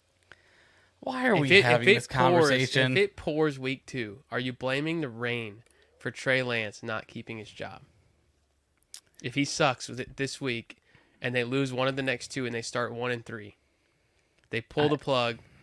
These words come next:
Speaker 1: They're not gonna pull the plug.
Speaker 2: <laughs>
Speaker 1: They're not gonna pull the plug. It, it's
Speaker 2: All
Speaker 1: not
Speaker 2: right,
Speaker 1: gonna
Speaker 2: all
Speaker 1: happen.
Speaker 2: right.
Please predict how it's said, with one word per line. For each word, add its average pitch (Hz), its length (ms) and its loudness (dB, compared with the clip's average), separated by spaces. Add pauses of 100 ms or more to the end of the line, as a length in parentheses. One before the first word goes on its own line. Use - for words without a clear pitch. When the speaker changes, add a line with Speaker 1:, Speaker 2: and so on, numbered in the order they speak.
Speaker 1:
They're 127 120 2
not 135 220 2
gonna 127 140 -2
pull 113 140 0
the 104 80 -2
plug. - 240 -10 (120)
Speaker 2:
<laughs> - 120 0
Speaker 1:
They're 165 400 2
not 127 280 2
gonna 131 120 -4
pull 123 180 -2
the 110 60 -8
plug. 101 340 0 (1000)
It, 131 200 -2
it's 131 80 0
Speaker 2:
All 160 80 8
Speaker 1:
not 175 120 12
Speaker 2:
right, 139 160 8
Speaker 1:
gonna 131 120 4
Speaker 2:
all 120 60 4
Speaker 1:
happen. 127 280 6
Speaker 2:
right. - 120 -8